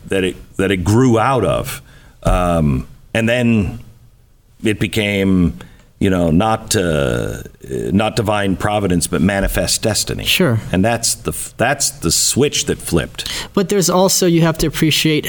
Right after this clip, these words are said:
Speaker 2: the, and I, I hate this expression, I can't think of, I, there's no nice one for it,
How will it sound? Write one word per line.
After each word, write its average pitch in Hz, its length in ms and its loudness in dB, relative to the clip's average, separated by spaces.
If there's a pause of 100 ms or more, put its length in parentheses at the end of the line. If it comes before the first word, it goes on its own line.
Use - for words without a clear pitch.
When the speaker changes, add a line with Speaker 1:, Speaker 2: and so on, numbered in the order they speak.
(120)
Speaker 2:
the, 135 320 4
and 135 160 0
I, 131 240 -2
I 120 260 0
hate - 300 -2
this 135 240 2
expression, 135 560 0
I 113 60 -2
can't 123 180 -2
think 123 120 0
of, 107 120 0
I, 117 100 0
there's 117 400 2
no 127 120 4
nice 120 440 2
one 120 140 2
for 113 220 2
it, 107 60 -4